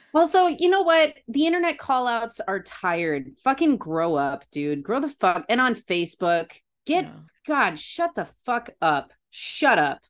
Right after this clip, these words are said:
Speaker 1: We're in
Speaker 2: Yeah.
Speaker 1: our thirties. I know you're in early thirties, but, like,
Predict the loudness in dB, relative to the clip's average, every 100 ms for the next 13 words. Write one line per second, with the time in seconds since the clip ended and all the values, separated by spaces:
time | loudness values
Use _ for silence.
0 | _ -4 0 2 0 -2 -4 -2 -2 -2
1 | -6 -8 -16 -20 -20 _ _ _ _ -2
2 | 2 4 4 4 2 2 4 6 4 2
3 | 0 0 0 -4 -8 -4 -2 2 0 0